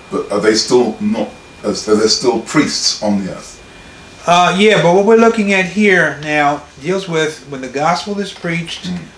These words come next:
Speaker 2: who hears it, and what happens.
Speaker 1: Okay.
Speaker 2: This group, out of every kindred, tongue,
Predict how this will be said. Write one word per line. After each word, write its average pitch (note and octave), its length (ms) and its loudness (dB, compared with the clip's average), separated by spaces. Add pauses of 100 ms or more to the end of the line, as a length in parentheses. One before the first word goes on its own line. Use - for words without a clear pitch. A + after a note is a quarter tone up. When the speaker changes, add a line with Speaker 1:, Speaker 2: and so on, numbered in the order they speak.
(120)
Speaker 2:
who F3 140 -2
hears E3+ 420 0
it, E3 260 -2 (240)
and C3 120 -14
what C#3+ 160 -2
happens. - 640 -12 (960)
Speaker 1:
Okay. A2+ 80 -12
Speaker 2:
This D#3+ 220 0
group, F#3 300 4 (480)
out D3+ 100 2
of D3 120 2
every D#3 300 0
kindred, E3 680 -2 (300)
tongue, D#3+ 480 -2